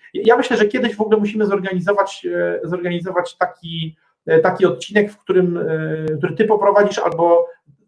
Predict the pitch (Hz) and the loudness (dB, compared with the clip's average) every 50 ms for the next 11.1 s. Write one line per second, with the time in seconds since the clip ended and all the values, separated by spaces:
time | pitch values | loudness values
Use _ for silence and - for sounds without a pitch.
0 | _ _ _ _ _ 160 - 214 214 202 202 202 - 208 196 190 - 180 - - | _ _ _ _ _ -4 0 2 4 4 4 2 2 0 0 0 -2 -6 -8 -8
1 | - - 156 165 143 - - 190 180 170 - - 185 170 170 156 139 - - 196 | -10 -10 -10 -10 -10 -6 -6 -4 -2 -4 -2 -4 -6 -6 -6 -8 -10 0 2 4
2 | 214 - 190 190 185 180 185 190 - - - _ _ _ _ 151 147 147 147 143 | 4 4 6 6 6 6 6 4 0 -4 -12 _ _ _ _ -4 -2 0 0 0
3 | 147 165 190 185 175 170 170 - 170 139 147 156 160 180 185 180 - 185 180 180 | 0 0 0 0 0 -2 -2 -2 -4 -4 -4 0 0 0 0 0 -4 -8 -6 -2
4 | 180 180 180 175 165 170 165 165 165 165 - - _ _ _ _ _ 160 160 - | 0 0 0 2 2 2 2 2 2 0 -4 -10 _ _ _ _ _ -10 -10 -10
5 | - - - 208 208 208 196 180 180 170 165 160 165 139 - 139 143 147 139 143 | -8 -6 -6 0 2 4 4 4 2 0 -2 -4 -6 -6 -6 -6 -4 -2 0 0
6 | 139 135 135 - - 135 131 117 - - - _ _ _ _ _ _ _ _ _ | 0 0 -2 -4 -6 -6 -6 -6 -8 -10 -16 _ _ _ _ _ _ _ _ _
7 | _ _ _ _ _ _ _ - - - _ _ _ _ _ _ _ _ _ _ | _ _ _ _ _ _ _ -20 -20 -20 _ _ _ _ _ _ _ _ _ _
8 | _ _ _ _ _ _ _ _ _ _ _ _ _ _ _ _ _ _ _ _ | _ _ _ _ _ _ _ _ _ _ _ _ _ _ _ _ _ _ _ _
9 | _ _ _ _ 170 160 - 190 180 170 - - 175 - - 139 123 - - - | _ _ _ _ -8 -8 -6 -4 -4 -4 -4 -6 -8 -4 -4 -4 -4 -4 -8 -10
10 | - 180 180 180 180 196 208 214 220 220 214 202 190 185 185 185 180 175 175 170 | -6 -6 -6 -6 -6 -2 0 2 4 4 4 4 2 2 4 4 4 6 6 6
11 | 170 165 | 4 2